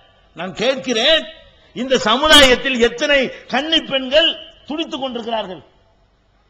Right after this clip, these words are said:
வரதட்சணை ஒழிப்பு கூட்டம் என்று தலைப்பு கொடுத்திருக்கிறார்கள். எத்தனை கன்னி பெண்கள் நாற்பது வயசு வரைக்கும் கல்யாணம் ஆகாமல் இருக்கிறார்கள்?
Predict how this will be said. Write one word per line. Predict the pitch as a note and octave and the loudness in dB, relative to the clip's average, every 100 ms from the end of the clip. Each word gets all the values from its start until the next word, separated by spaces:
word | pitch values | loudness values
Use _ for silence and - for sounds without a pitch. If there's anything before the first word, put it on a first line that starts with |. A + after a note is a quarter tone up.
| _ _ _ _ | _ _ _ _
வரதட்சணை | D3+ B3 C#4+ C4+ B3 | -6 -2 -2 -2 -4
ஒழிப்பு | A#3+ A#3+ G3 G#3+ | -6 -6 -8 -12
கூட்டம் | A#3+ B3 | -10 -8
என்று | B3 C4 - | -10 -12 -8
தலைப்பு | A3+ C#4+ C#4 | -4 -4 -6
கொடுத்திருக்கிறார்கள். | B3+ A3+ A#3 A3+ G#3 D#3+ - - _ _ _ _ _ _ _ _ _ | -10 -6 -4 0 0 -2 -8 -20 _ _ _ _ _ _ _ _ _
எத்தனை | F3+ D4 D#4+ D4+ | -2 2 4 4
கன்னி | G#3 C4+ D#4 | 4 0 0
பெண்கள் | D#4+ D4 C#4+ C#4+ | 0 0 2 2
நாற்பது | B3 C#4+ D4 D4+ | 2 2 2 0
வயசு | C#4+ - | 0 0
வரைக்கும் | C#4 C#4 C4+ | 0 0 -2
கல்யாணம் | B3+ D4 D4 C#4+ | -2 0 0 0
ஆகாமல் | C4 C#4+ C#4 | 0 0 -2
இருக்கிறார்கள்? | C#4 C#4 D4 D4 C#4+ F#3+ - | -2 0 0 0 0 -2 -10